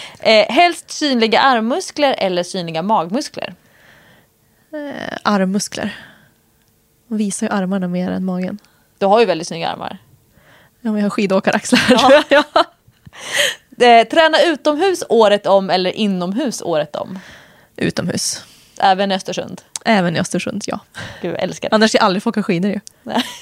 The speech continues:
Speaker 1: <laughs> Gruppträning eller ensamträning?
Speaker 2: Ensamträning.
Speaker 1: Du är ensam är stark?
Speaker 2: Ja,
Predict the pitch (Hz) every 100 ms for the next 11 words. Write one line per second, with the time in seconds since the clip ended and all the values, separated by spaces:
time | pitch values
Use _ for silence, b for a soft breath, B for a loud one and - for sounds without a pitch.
0 | - - - - 262 269 339 359 - 330
1 | 330 311 294 - 214 208 - 196 180 175
2 | 180 226 196 - 190 - _ _ 208 190
3 | 190 196 196 208 202 - _ _ _ _
4 | _ _ _ _ - 208 233 185 208 202
5 | 214 190 165 - - - b b b b
6 | b 233 240 202